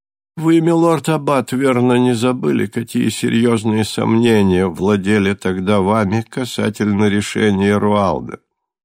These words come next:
Она же, убедившись, что не в силах сама удержать его, явилась с жалобой к моему супругу,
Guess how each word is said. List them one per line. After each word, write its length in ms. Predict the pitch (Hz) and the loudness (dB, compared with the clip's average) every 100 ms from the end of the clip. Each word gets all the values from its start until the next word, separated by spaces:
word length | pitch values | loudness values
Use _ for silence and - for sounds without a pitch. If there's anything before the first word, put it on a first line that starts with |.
| _ _ _ _ _ _ _ - | _ _ _ _ _ _ _ -4
Она 240 | 151 160 | 0 0
же, 140 | 139 151 | 2 0
убедившись, 680 | 147 151 160 156 - 151 | 2 2 2 0 0 -2
что 240 | - - 147 | -2 -4 -2
не 160 | 143 | 0
в 80 | 135 | -2
силах 460 | - 156 147 127 - | -2 0 2 2 0
сама 480 | - 131 131 135 135 | -2 0 2 2 2
удержать 720 | 139 143 139 127 151 147 - | 0 -2 -4 -2 0 -2 -2
его, 400 | 147 151 143 151 | -2 -2 0 0
явилась 600 | 139 139 135 143 139 131 | 2 2 0 0 2 2
с 40 | 101 | 0
жалобой 760 | 90 107 143 143 135 127 127 | -4 0 2 2 2 2 0
к 100 | - | -2
моему 480 | 117 127 127 135 135 | 0 2 2 0 -2
супругу, 1000 | - 131 120 131 151 151 107 117 117 104 | -2 -4 -2 -2 0 2 4 4 4 2